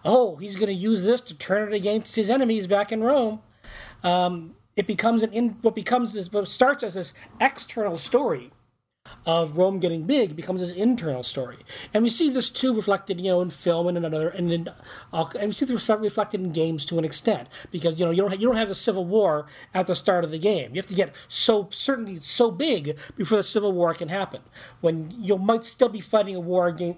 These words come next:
in Iberia, but now you're so big, all your, and all your local, all your home-based enemies have to take you on. Uh, it's not something that happens early. Um,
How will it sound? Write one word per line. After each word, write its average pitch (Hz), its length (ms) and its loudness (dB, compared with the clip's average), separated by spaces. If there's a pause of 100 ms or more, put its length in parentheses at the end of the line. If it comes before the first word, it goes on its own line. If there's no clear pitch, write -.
in 175 100 2
Iberia, 165 720 2 (460)
but 165 420 2
now 190 120 2
you're 196 160 0
so 190 220 0
big, 160 380 -2 (120)
all 165 180 4
your, 156 360 2
and 175 240 2
all 185 140 2
your 165 220 -2 (480)
local, 202 340 4
all 214 60 2
your 190 180 -2 (720)
home-based 190 540 0
enemies 135 400 -4 (220)
have 147 200 -6 (220)
to 143 140 -4 (160)
take 156 260 -2
you 131 160 -4
on. - 180 -14 (480)
Uh, 143 280 0
it's - 140 -10
not 190 120 4
something 170 160 -8
that 151 80 -8
happens 156 380 -4
early. 139 360 -2 (480)
Um, 147 580 -2